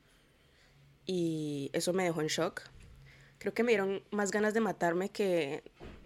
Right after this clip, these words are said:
cuando vi esa cuarta temporada de Élite. Y creo que perdí ya completa fe en la humanidad. Pero bueno,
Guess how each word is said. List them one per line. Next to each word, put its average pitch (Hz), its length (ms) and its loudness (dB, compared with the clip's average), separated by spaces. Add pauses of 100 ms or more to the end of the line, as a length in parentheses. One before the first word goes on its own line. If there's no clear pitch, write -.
(140)
cuando 175 340 4
vi 165 140 4
esa 165 200 2
cuarta 185 260 -2
temporada 175 460 2
de 165 120 2
Élite. 190 340 -2 (220)
Y 190 460 4
creo 185 160 4
que 220 120 6
perdí 175 320 4
ya 160 140 4
completa 156 680 4 (460)
fe - 300 2
en 165 100 4
la 165 60 2
humanidad. 160 540 -2 (380)
Pero 151 260 0
bueno, 131 280 -6